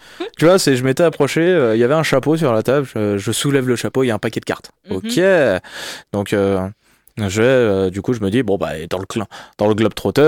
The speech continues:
Speaker 1: euh, il doit y avoir quelque chose. Et il dit, oui, oui, il y a quelque chose, n'y touche pas. D'accord, ok, j'y touche pas. Et en sortant de la pièce, sous une bouteille, il y a un tas de cartes. Et là, je fais le lien, attends, là, il y a des cartes, là, il y a des cartes.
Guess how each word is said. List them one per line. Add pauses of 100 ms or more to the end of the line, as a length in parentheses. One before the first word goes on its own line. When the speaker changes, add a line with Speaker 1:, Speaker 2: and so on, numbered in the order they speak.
Speaker 1:
euh,
il
doit
y
avoir
quelque
chose. (400)
Et
il
dit,
oui,
oui,
il
y
a
quelque
chose,
n'y
touche
pas.
D'accord,
ok,
j'y
touche
pas. (300)
Et
en
sortant
de
la
pièce,
sous
une
bouteille,
il
y
a
un
tas
de
cartes. (100)
Et
là,
je
fais
le
lien,
attends, (260)
là,
il
y
a
des
cartes,
là,
il
y
a
des
cartes.